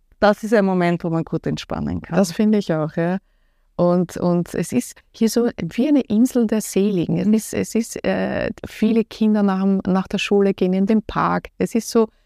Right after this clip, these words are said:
Speaker 2: ein Highlight des Bezirks, ja. Also das muss man schon sagen, wunderschön, äh, umgebaut.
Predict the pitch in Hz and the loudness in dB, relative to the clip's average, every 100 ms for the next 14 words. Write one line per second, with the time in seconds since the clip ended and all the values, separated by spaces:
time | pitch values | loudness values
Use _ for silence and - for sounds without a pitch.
0 | _ _ _ 185 180 151 185 226 220 - | _ _ _ -2 -2 0 2 2 0 -2
1 | 202 - - - 233 202 - - 165 214 | -2 -2 -2 -2 -2 -2 -4 -4 -2 0
2 | 196 214 202 214 202 208 214 208 180 175 | 0 0 2 0 0 -2 0 0 0 0
3 | 190 220 214 - 190 185 - _ _ _ | 2 2 0 0 0 0 -6 _ _ _
4 | - 175 - 202 262 277 - 185 311 - | -6 -4 0 2 4 2 0 0 0 -2